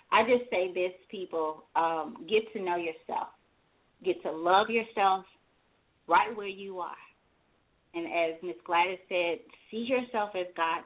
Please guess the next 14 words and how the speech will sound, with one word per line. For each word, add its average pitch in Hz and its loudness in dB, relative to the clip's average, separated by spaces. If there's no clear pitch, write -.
sees - -10
you. - -10
Put 269 4
yourself 220 2
there, 151 0
because 185 0
that's, - 4
that's 220 4
where 170 -10
your, 147 -12
your 135 -12
peace, 220 -10
your 170 -12
hope, - -6